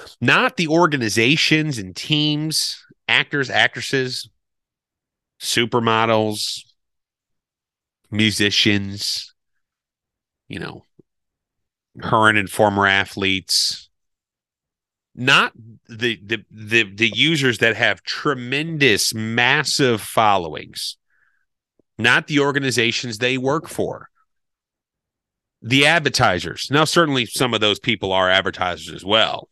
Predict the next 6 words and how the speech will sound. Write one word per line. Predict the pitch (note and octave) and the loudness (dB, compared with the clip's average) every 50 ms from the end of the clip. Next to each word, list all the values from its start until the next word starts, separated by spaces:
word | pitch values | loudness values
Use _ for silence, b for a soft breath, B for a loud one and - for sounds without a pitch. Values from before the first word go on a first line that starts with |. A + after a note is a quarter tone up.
| _ _ | _ _
those | - F#2+ F2+ F#2 | -6 -6 -4 -2
organizations | E2+ E2 E2 F2 E2 D#2+ F2 F2 E2+ - - F#2 D#2 | -2 -2 -2 -2 -2 0 0 2 2 0 -2 -4 -6
and | - D#2+ | -6 -8
those | D2+ - | -8 -6
companies, | - A2+ G2+ - - D#2+ D#2+ - - - - | -4 -4 -4 -4 -6 -10 -10 -12 -12 -6 -4
obviously. | G2 F#2+ F#2 F2 D#2 D2+ - - - - | -2 -2 -2 -2 -4 -6 -6 -6 -6 -8